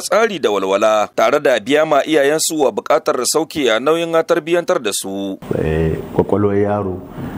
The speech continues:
Speaker 2: wata, wani, ta na'ura ce mai kullum neman ta fahimci wani sabon abu,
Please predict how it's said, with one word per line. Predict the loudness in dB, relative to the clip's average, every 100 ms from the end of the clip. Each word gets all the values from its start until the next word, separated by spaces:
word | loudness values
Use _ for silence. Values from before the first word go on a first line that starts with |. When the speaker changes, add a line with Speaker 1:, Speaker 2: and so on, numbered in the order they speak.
| -10 -10 -14 -14 0
Speaker 2:
wata, | 2 2 -2 -2 0 -4 -10 -16 -16 -16 -16 2
wani, | 4 4 0 -8 -6
ta | 0 2
na'ura | 2 2 2 2 -2
ce | -2 0
mai | 0 -2
kullum | 0 2 2 2
neman | 2 2 2 0 -4
ta | -8 -2
fahimci | 0 0 0 0
wani | 0
sabon | 0 0 -2 -2 -4
abu, | -4